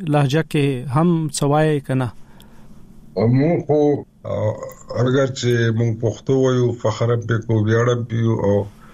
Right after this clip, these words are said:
Speaker 2: پښتو کې هم دې لپاره لغات وي، خو چونکې پښتو، پښتو چې دا ژوندی ژبه ده،
Speaker 1: مهم.
Speaker 2: نو تعلیم یافته خلک چې کوم دغسې الفاظ وي، نو هغه هم د هغه ژبې خپله اخلي.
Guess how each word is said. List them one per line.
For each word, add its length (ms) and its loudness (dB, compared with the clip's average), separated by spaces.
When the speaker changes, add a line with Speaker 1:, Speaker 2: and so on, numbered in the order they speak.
Speaker 2:
پښتو 380 -2
کې 60 -4
هم 120 0
دې 40 2
لپاره 480 2
لغات 400 0
وي، 220 -8
خو 100 -2
چونکې 300 -2
پښتو، 600 0
پښتو 440 -2
چې 100 -2
دا 220 0
ژوندی 400 2
ژبه 280 0
ده، 180 0
Speaker 1:
مهم. 360 2
Speaker 2:
نو 200 0
تعلیم 440 0
یافته 340 0
خلک 300 -2
چې 260 -8
کوم 400 -2
دغسې 420 0
الفاظ 520 0
وي، 100 -2
نو 100 2
هغه 220 0
هم 120 2
د 40 0
هغه 440 0
ژبې 360 0
خپله 380 -2
اخلي. 400 -4